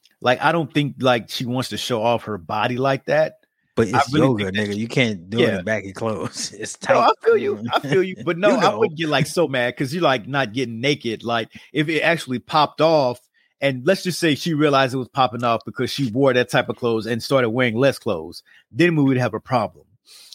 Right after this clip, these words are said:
Speaker 1: But no, because, eh, I think yoga is more of a spiritual thing. And there's ways that you can, you know, do it without having to wear, like, the tightest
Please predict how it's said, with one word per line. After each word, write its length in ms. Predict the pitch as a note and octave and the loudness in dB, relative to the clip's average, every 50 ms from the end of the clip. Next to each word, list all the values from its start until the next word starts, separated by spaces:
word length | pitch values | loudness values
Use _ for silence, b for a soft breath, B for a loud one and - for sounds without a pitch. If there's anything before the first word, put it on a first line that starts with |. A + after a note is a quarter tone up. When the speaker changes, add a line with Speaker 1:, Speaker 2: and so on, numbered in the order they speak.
| _ - | _ -2
Speaker 1:
But 140 | B2+ D#3+ D3 | -2 -2 2
no, 300 | D3+ F#3+ G3+ F#3+ E3+ D3 | 4 4 4 4 2 0
because, 600 | A#2+ C#3 A#2+ - C#3+ B2+ B2 A#2+ G#2+ - - - _ _ _ | -2 -4 -2 0 2 2 2 0 -4 -10 -16 -18 _ _ _
eh, 340 | - A#1+ B1+ D2 D#2+ F2+ E2+ E2+ | -20 -20 -18 -18 -16 -14 -2 -2
I 100 | - - | -2 0
think 220 | - G3+ E3 C#3 | 2 0 0 2
yoga 280 | C3 D#3 D#3 D3 C#3 C#3+ | 2 2 2 4 2 0
is 120 | C3 - | 0 0
more 180 | C3+ C#3 C3+ C3 | 0 0 0 0
of 100 | A2+ A2+ | -2 -4
a 40 | |
spiritual 520 | A2 - - _ C#3+ D3+ D3+ C#3+ - D#3 C#3+ | -8 -10 -4 _ 2 2 2 0 -2 -6 -2
thing. 300 | - E3 E3 G3 G#3 F#3+ _ _ _ _ b b b b b b b b b | 0 -2 -2 -2 -4 -8 _ _ _ _ b b b b b b b b b
And 180 | _ C3 C#3 C#3+ | _ 0 2 4
there's 200 | E3 G3 G3+ D#3+ | 4 4 4 4
ways 420 | D#3 F3+ G3 F#3 F#3 E3 A#2+ B2 | 2 4 4 4 4 2 -2 0
that 220 | B2+ C#3+ C3+ - - | 0 0 0 0 -2
you 80 | D3+ | -2
can, 360 | C3+ C#3 B2 A#2 A2 G#2+ G#2 - | 0 0 -2 -2 -4 -8 -8 -10
you 120 | - F#3+ F#3+ | -6 0 2
know, 140 | D#3 C#3 B2 | 2 2 4
do 160 | G#2 C3 C3 | 4 2 2
it 60 | A#2+ | 4
without 280 | A#2 A#2+ B2 A#2 G2+ F2 | 4 4 4 4 2 4
having 300 | A2+ B2+ B2 G2+ G#2+ G#2 | 2 2 2 2 -2 -8
to 100 | - A2 | -10 -6
wear, 220 | G2+ A#2 A2+ A2 | -2 -2 -2 0
like, 220 | G#2+ G#2 G2 - | 0 -2 -4 -4
the 100 | - F#2 | -8 -12
tightest 680 | - _ - - A#2+ B2+ A2 G2+ F#2+ - - - - | -10 _ 0 0 2 2 2 0 -2 -4 -6 -8 -12